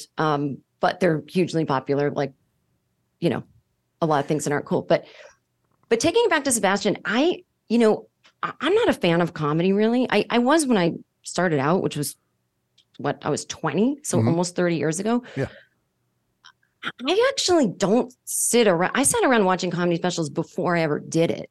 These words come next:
Speaker 1: or met other comedians. And maybe started to do it less, watch comedy less and less as I did it for a living. And I would only see comedy if I was doing a show and saw other comedians, but I never sought it out and watched people's specials. Not really a huge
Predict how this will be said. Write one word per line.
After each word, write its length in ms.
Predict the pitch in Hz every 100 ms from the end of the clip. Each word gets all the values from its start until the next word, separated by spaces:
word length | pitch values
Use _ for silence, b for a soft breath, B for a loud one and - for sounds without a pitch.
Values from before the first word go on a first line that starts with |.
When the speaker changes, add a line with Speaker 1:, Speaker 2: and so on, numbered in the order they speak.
| -
Speaker 1:
or 100 | 165
met 280 | 156 160
other 200 | - 143
comedians. 460 | - 147 147 117 - - B B B B
And 280 | 480 523 494
maybe 220 | 330 254
started 720 | 233 - - - 190 180 165
to 140 | - 170
do 280 | - 170 165
it 140 | 120
less, 380 | 165 170 - - b b
watch 300 | 170 180 175
comedy 300 | 175 170 160
less 260 | 147 160 -
and 100 | 151
less 200 | 156 156
as 140 | 147
I 240 | 147 143 143 B B B -
did 160 | 156 175
it 100 | -
for 120 | 156
a 60 | 151
living. 600 | 170 202 165 147 147 147 B _ _ - -
And 160 | 202 196
I 80 |
would 140 | 180 180
only 220 | 190 175
see 300 | 175 - 156
comedy 420 | 143 147 165 147
if 120 | 139
I 80 | 135
was 240 | 143 139 - -
doing 380 | 147 143 160 139
a 60 |
show 340 | 135 165 190 139
and 100 | 147
saw 180 | 156 143
other 220 | 147 139
comedians, 460 | - 180 160 120
but 160 | - 160
I 60 | 165
never 260 | 208 180
sought 320 | 151 - 160 156
it 80 |
out 180 | 147 151
and 100 | 151
watched 320 | 143 151 -
people's 280 | - 151 151
specials. 600 | - 151 147 156 151 139 - b b b b _
Not 260 | 175 247 -
really 220 | 339 415
a 40 | 294
huge 380 | - 254 247